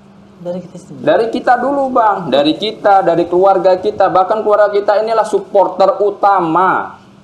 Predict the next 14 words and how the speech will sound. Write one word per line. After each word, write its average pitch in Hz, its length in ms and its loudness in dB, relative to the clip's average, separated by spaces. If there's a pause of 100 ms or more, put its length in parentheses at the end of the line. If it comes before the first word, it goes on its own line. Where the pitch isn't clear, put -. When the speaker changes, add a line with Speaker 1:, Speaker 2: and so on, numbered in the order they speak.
Speaker 1:
Hmm. 160 760 -12
Speaker 2:
Sehingga 160 560 0
kita 165 280 -2
bisa 151 240 -2
berjalan 139 400 -2
sampai 127 280 -6
sejauh 104 360 -4
ini. 95 320 -10 (200)
Kalau 165 200 0
dibilang 165 400 0
orang, 165 320 0
"Wah, 175 240 2
ini 143 160 -2
pasti 156 600 -2